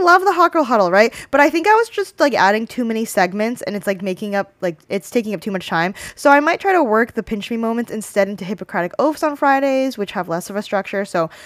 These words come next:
we'll see. Um, but anyways, right now is my I's and O's of the week, my ins and outs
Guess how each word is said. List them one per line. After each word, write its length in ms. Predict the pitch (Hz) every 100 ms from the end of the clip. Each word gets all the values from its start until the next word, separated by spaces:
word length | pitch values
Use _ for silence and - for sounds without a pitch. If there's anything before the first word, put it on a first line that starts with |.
| - -
we'll 100 | 214
see. 240 | - 147 - - -
Um, 220 | 254 262
but 180 | 262 -
anyways, 420 | 302 359 220 202
right 160 | 277 330
now 220 | 277 285
is 160 | 240
my 160 | 220 202 -
I's 260 | 349 359
and 120 | 311 285
O's 180 | 285
of 120 | 262 247
the 80 |
week, 280 | 247 254 240
my 220 | 208 175 -
ins 240 | 226 262 240
and 100 | 226
outs 540 | 190 196 - - -